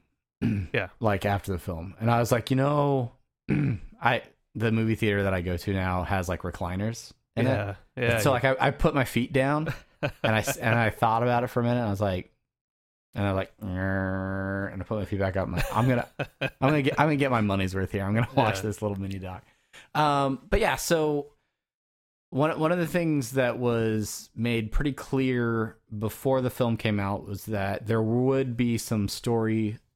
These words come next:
Speaker 1: changes, that it was, would not be, like, a shot for shot copy of the graphic novel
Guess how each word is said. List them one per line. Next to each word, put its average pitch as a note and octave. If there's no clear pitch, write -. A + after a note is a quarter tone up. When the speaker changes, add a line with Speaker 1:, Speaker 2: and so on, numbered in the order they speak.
Speaker 1:
changes, G#2+
that G#2+
it G2
was, G#2+
would A2+
not G#2+
be, A2
like, G#2
a -
shot G#2
for G2+
shot G2
copy A2
of G#2+
the A2+
graphic G2+
novel G2